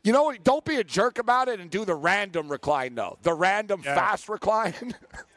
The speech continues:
Speaker 1: That's
Speaker 2: Yeah, that's
Speaker 1: the
Speaker 2: awful.
Speaker 1: worst.
Speaker 2: Yeah,
Speaker 1: And when
Speaker 2: I,
Speaker 1: you're
Speaker 2: I
Speaker 1: wa-,
Speaker 2: don't like it.
Speaker 1: you're watching a
Speaker 2: I
Speaker 1: movie on the back of the
Speaker 2: Yeah,
Speaker 1: screen and
Speaker 2: yeah.
Speaker 1: somebody goes fast
Speaker 2: Yeah,
Speaker 1: back,
Speaker 2: yeah.
Speaker 1: it's like, "Yo, bro,
Speaker 2: Yeah.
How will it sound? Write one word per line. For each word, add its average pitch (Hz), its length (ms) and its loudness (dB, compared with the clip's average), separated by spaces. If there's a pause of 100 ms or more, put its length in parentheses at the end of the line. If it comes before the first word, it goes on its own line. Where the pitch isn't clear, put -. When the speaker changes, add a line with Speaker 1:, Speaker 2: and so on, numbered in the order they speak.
(400)
Speaker 1:
That's - 20 2
Speaker 2:
Yeah, 220 140 8
that's 175 160 2
Speaker 1:
the 170 80 2
Speaker 2:
awful. 151 260 0
Speaker 1:
worst. 120 200 -10 (360)
Speaker 2:
Yeah, 170 80 4
Speaker 1:
And 170 80 6
when 170 80 4
Speaker 2:
I, 180 40 0
Speaker 1:
you're 196 100 2
Speaker 2:
I 196 40 4 (120)
Speaker 1:
wa-, 226 40 2
Speaker 2:
don't 285 140 -6
like 269 180 -2
it. 247 80 -4
Speaker 1:
you're 185 140 2
watching 208 340 2
a - 40 2
Speaker 2:
I - 80 0
Speaker 1:
movie 202 360 2
on 185 120 2
the 180 80 -2
back 202 300 0
of 208 60 -4
the 185 60 -2
Speaker 2:
Yeah, 185 140 2
Speaker 1:
screen 202 220 2
and 165 100 -4
Speaker 2:
yeah. 160 60 -4
Speaker 1:
somebody 208 340 2
goes 196 260 0
fast 208 420 2
Speaker 2:
Yeah, 190 120 4
Speaker 1:
back, 220 180 4
Speaker 2:
yeah. 233 140 -2
Speaker 1:
it's 180 80 0
like, 185 200 -2
"Yo, 175 200 2
bro, - 100 -2
Speaker 2:
Yeah. 202 140 4